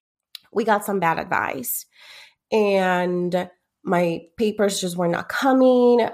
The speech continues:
We were not getting anything. Like, I was not getting any notifications, any updates. Nothing was happening, and time was going by,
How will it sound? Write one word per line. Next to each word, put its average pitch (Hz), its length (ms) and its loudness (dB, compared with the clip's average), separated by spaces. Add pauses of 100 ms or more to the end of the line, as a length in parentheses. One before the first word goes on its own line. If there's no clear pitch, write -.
(100)
We 185 160 -4
were 175 160 -2
not - 280 -6
getting 214 320 6
anything. 190 540 0
Like, 170 180 -2
I 180 120 0
was 180 160 -2
not - 200 -4
getting 180 320 0
any 175 540 -2
notifications, 285 960 -4
any 180 220 -8 (100)
updates. 254 760 -6 (580)
Nothing 226 440 -2
was 240 160 -6
happening, 190 720 -4
and 180 160 -10
time 196 420 -6
was 196 180 -6
going 196 380 -4
by, 175 580 -4